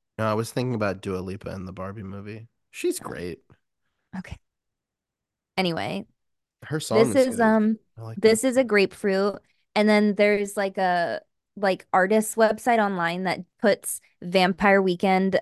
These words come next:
Speaker 2: um, song lyrics on top of, like, classic artwork. So this is the well-known girl with a pearl earring, but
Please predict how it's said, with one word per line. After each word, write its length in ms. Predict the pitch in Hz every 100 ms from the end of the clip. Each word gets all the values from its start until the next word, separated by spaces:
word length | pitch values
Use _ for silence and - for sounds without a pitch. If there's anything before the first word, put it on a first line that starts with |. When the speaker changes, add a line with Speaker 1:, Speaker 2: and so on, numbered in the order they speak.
| -
Speaker 2:
um, 360 | 185 175 175 - _ _
song 380 | - - 196 196
lyrics 440 | 202 196 196 - - _ _ -
on 100 | 202
top 160 | 202 185
of, 120 | 185
like, 240 | 175 - -
classic 520 | - 208 180 180 196
artwork. 420 | 180 185 214 220 - _ _
So 120 | -
this 140 | 403
is 120 | 381 254
the 100 | 240
well-known 760 | 190 180 175 170 160 160 175 -
girl 200 | 180 170 151
with 120 | 170
a 80 | 180 _
pearl 300 | - 185 170
earring, 440 | 156 156 160 196 214 _ _ -
but 220 | 185 -